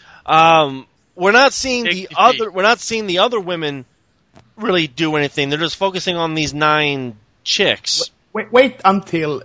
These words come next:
Speaker 3: the, the new girls from, uh, women from N X T comes up. I mean, you, you know they have,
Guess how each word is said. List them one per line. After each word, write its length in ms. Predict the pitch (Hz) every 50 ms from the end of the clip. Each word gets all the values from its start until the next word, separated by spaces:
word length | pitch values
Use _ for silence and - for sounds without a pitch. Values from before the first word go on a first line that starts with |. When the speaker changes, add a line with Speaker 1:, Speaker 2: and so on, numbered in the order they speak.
| - _ -
Speaker 3:
the, 220 | 135 156 151 - - -
the 140 | 135 143 135
new 240 | 139 147 156 151
girls 540 | 147 127 135 131 123 123 120 113 117 - - - _
from, 360 | - 123 120 120 117 113 113
uh, 180 | 113 113 113 113
women 340 | 123 123 117 117 113 110 113
from 380 | - - 110 107 104 98 113 -
N 140 | 131 120 117
X 140 | 113 113 -
T 200 | - 127 120 117
comes 380 | 120 120 117 110 113 110 - -
up. 220 | 110 101 98 - -
I 80 | 123
mean, 240 | 127 131 127 127 127
you, 100 | 131 135
you 240 | 127 117 139 143 139
know 200 | 143 151 151 143
they 140 | 135 131 123
have, 400 | 117 123 127 123 117 117 117